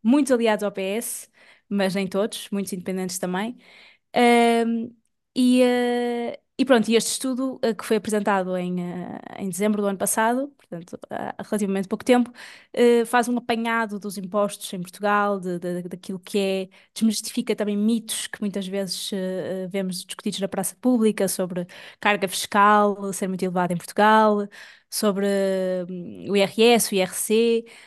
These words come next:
Também levanta questões sobre impostos sobre a riqueza, nomeadamente o imposto sobre heranças, que, como sabemos, é bastante polémico. Ahm, e, eh, e pronto, então achei que,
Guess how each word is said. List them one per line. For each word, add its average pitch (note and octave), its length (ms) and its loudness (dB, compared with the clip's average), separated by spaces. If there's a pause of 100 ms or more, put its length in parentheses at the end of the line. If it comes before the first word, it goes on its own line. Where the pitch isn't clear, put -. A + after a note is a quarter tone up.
(140)
Também B3 220 2
levanta A#3 340 2
questões A3+ 420 -2
sobre F#3+ 500 -4
impostos F#3+ 340 -2
sobre F#3 160 -4
a - 20 -4
riqueza, G#3+ 520 2
nomeadamente F#3 460 -4
o F3+ 40 -6
imposto F3+ 240 -6
sobre F#3 160 0
heranças, G#3 640 -2 (280)
que, G#3+ 140 -2
como F#3 200 -4
sabemos, F#3 340 0
é F3+ 80 2
bastante F3+ 320 -4
polémico. G3 640 -2 (460)
Ahm, F#3+ 760 -2 (1200)
e, C#4 280 6
eh, C#4+ 200 8
e C#4+ 60 6
pronto, C#4+ 280 2
então A3 300 0
achei - 360 -4
que, A#3+ 480 -2